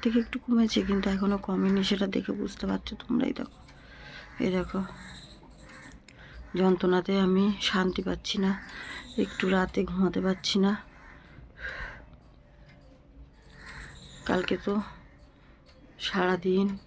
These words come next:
কিছু খেতে পারিনি ব্যথাতে। ব্যথার ওষুধ খাচ্ছি, ব্যথা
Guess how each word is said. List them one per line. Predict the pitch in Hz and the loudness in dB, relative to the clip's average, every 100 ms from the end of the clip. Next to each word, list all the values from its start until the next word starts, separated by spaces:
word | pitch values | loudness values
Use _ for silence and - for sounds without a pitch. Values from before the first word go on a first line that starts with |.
| - - | -20 -14
কিছু | - 196 | -8 -4
খেতে | 214 185 185 | -4 -2 -2
পারিনি | 180 175 180 180 | -2 0 2 2
ব্যথাতে। | 175 170 175 190 202 - - - - - - 202 | 0 -4 -6 -6 -6 -10 -20 -20 -20 -20 -2 2
ব্যথার | 202 226 | 4 6
ওষুধ | 220 226 - | 6 4 2
খাচ্ছি, | - 214 - - 214 | 2 2 2 4 6
ব্যথা | 190 - | 4 2